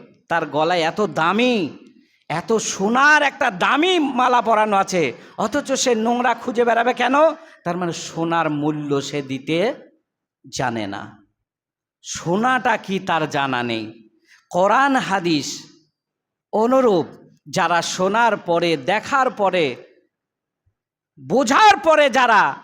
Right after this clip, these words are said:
পরিবর্তন হয় না, তাদেরকে এই শূকরের উদাহরণ দিয়েছেন। একটা শূকর যেমন সোনার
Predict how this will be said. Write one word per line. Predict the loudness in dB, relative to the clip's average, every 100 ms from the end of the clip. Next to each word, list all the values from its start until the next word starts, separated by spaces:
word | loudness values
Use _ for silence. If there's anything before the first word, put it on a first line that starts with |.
| -20 _
পরিবর্তন | -4 -2 0 -2 -2 -2 0
হয় | 0 0 2
না, | 2 0 -2 -8 -20 _ -4
তাদেরকে | -2 2 0 0 -2 -4 -2
এই | -2 -2
শূকরের | -2 -4 -4 -2 0 0 -2
উদাহরণ | -4 -2 0 0 0
দিয়েছেন। | -2 -6 -8 -12 -12 -18 _ _ _ _ _ _ _ _ _ _ _ _ _ _ _ _ _ _ _ _ _ _ _ _ _
একটা | -10 -4 -2
শূকর | -2 -2 -2 -2 -2
যেমন | 0 0 0
সোনার | -2 -4 0 0